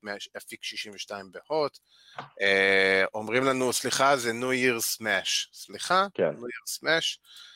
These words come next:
Speaker 1: אה, אז איפה זה היה? בש-, אה, בש היה שעה שעברה, בעצם, נכון. נכון,
Speaker 2: בבש, Great American Bash, זה לא
Speaker 1: זה
Speaker 2: חסר,
Speaker 1: כאילו היה
Speaker 2: אתה
Speaker 1: אמור
Speaker 2: יודע.
Speaker 1: להיות ה-,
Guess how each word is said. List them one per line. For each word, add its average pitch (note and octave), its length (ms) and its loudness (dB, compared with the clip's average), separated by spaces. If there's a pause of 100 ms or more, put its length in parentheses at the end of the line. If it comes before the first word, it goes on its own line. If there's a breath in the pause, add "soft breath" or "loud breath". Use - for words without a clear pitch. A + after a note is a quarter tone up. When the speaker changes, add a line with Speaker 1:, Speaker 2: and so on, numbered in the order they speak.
(300 loud breath)
Speaker 1:
אה, F#2+ 560 4
אז F#2+ 140 -2
איפה F#3+ 200 -2
זה A#2 120 0
היה? F#2+ 220 4
בש-, G2 380 0
אה, D#3+ 140 2
בש D3 220 -2
היה E3 120 2
שעה D#3+ 260 -2
שעברה, C3 480 -6 (240)
בעצם, F#2 320 -14
נכון. G2 300 -14 (880)
נכון, F#2+ 360 -2
Speaker 2:
בבש, A#2 480 6 (240)
Great A2 280 2
American A#2 720 2
Bash, F2+ 400 -4
זה D#2+ 100 -10
לא F2 180 -4
Speaker 1:
זה C#3 60 -2
Speaker 2:
חסר, C3+ 120 -6
Speaker 1:
כאילו G#2 160 4
היה F3+ 100 8
Speaker 2:
אתה F#3 60 6
Speaker 1:
אמור F#3+ 200 4
Speaker 2:
יודע. F#3 140 6
Speaker 1:
להיות G3 200 4
ה-, C#3+ 460 6